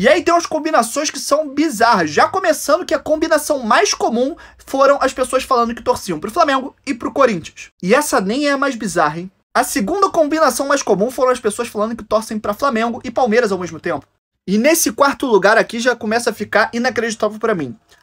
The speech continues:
A quarta opção, a mais votada, foi Corinthians e São Paulo. O cara torce ao mesmo tempo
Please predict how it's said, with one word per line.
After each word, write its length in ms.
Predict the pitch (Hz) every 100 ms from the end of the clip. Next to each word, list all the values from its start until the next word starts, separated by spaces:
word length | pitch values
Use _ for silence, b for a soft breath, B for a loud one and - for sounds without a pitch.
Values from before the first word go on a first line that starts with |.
| -
A 120 | 220
quarta 400 | 226 285 320 320
opção, 400 | - - 254 294
a 140 | 196 -
mais 280 | 196 269 285
votada, 480 | 254 233 233 269 247
foi 320 | - 262 294 -
Corinthians 500 | 294 226 254 269 233
e 40 |
São 180 | 262 214
Paulo. 340 | 180 175 - b b b
O 40 |
cara 180 | 285 277
torce 280 | 269 269 240
ao 60 |
mesmo 240 | 226 285 226
tempo 180 | 277